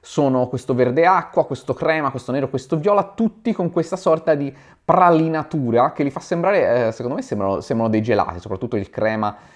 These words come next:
e il, il menta sembrano proprio dei gelati. Mi piacciono molto con questo effetto sporco, eh, l'ho fatto vedere anche a qualcun altro che invece ha apprezzato un po' meno proprio perché non ha, non ama l'effetto sporco. Questo ovviamente sta a voi.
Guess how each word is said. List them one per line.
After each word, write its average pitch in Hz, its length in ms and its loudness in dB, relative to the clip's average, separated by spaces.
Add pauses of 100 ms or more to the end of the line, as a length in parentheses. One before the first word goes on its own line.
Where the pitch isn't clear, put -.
(120)
e 113 200 0
il, 104 420 2
il 113 240 0
menta 120 420 0
sembrano 101 300 -4
proprio 107 180 -4
dei 113 160 0
gelati. 160 340 0
Mi 151 160 0
piacciono 170 440 0
molto 196 300 0
con 143 100 -6
questo 131 180 -4
effetto - 300 -2
sporco, 190 680 2 (380)
eh, 127 360 8
l'ho 131 120 2
fatto 165 260 0
vedere 156 200 2
anche 151 160 0
a 151 80 -2
qualcun 175 340 0
altro 160 440 0
che - 160 -6
invece 135 600 -2
ha 107 100 0
apprezzato 117 440 -4
un 113 80 -4
po' 117 100 -4
meno 117 200 -2
proprio 120 200 -2
perché 104 300 -4
non 107 280 -2
ha, 107 60 -2
non 101 380 -6
ama 117 260 -2
l'effetto 170 360 -2
sporco. 98 420 -2
Questo 98 220 -10
ovviamente 101 260 -6
sta - 240 -4
a 113 60 2
voi. 92 380 -2